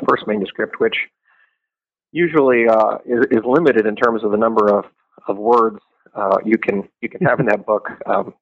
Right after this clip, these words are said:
by the demands of university presses. So in this case, uh, I had touched on in, in the Origins of the Southern Middle Class book, uh, I had touched on some of the women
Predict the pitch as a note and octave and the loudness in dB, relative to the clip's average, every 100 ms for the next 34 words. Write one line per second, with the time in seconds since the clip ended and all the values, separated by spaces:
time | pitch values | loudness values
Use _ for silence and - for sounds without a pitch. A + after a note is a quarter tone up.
0 | _ - A2 G#2 G#2+ G#2+ G#2 G2 G2 G#2 | _ -4 -2 -2 0 0 0 -2 -2 0
1 | G#2 - - A2+ A#2 A2+ - _ - - | 0 -2 -8 -4 -2 -2 -4 _ -20 -20
2 | - - _ _ _ - C#3+ C#3+ G#3+ B3+ | -20 -20 _ _ _ -6 -2 0 0 -2
3 | F3+ C#3+ C#3 - - B2+ A#2+ B2 - - | -2 0 0 -6 -8 0 0 0 -8 -20
4 | _ - - F3 F#3 - A#3 A#3 - D#3 | _ -12 -4 -2 -2 -4 -6 -8 -4 0
5 | D3 C3 A2+ G#2+ B2 A2+ A2 - C3+ C3 | 0 -2 -6 -6 0 0 0 0 0 2
6 | B2+ A2+ G#2 G#2 B2 A#2 G#2+ G#2 G2 A#2+ | 0 0 -2 -4 -2 0 0 -4 -4 -2
7 | A#2 - G2 F#2+ D#2 - _ _ _ _ | -2 -4 -6 -6 -8 -16 _ _ _ _
8 | _ _ _ - A#2 B2+ C#3 E3+ E3+ - | _ _ _ -6 -2 0 0 0 -2 -2
9 | B2+ A#2 G#2+ B2+ A2+ G#2+ G#2+ A#2+ A2+ G#2 | -2 -2 -4 -4 -2 0 2 2 2 -2